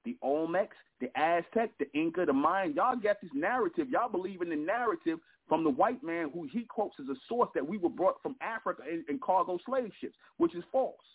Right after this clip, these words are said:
That's false.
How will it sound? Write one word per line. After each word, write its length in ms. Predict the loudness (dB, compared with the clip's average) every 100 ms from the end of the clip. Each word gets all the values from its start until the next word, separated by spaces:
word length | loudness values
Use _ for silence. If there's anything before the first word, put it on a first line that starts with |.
| _ _ _ _ _ _ _ _ _ _ _ _ _ _ _ 0
That's 240 | 2 2 -2
false. 200 | -4 -4